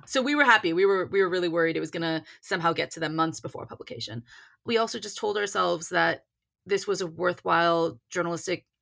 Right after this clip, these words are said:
enterprise and that even if they tried to attack us personally, we felt we could really strongly stand behind our work.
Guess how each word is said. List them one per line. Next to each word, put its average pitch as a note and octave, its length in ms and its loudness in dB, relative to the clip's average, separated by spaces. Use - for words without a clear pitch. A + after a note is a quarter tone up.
enterprise F#3 560 -4
and E3+ 120 -4
that D3 360 0
even F#3 260 -4
if F3 80 -8
they F3+ 120 -2
tried F3 220 0
to F3+ 80 0
attack E3 320 -4
us - 160 -4
personally, E3 640 -4
we D#3 260 -4
felt D#3+ 200 -4
we D#3+ 100 -4
could D#3+ 220 -8
really D#3 300 -4
strongly D#3 400 -4
stand D#3 300 -6
behind D3 260 -6
our C#3+ 80 -6
work. D#3+ 360 -8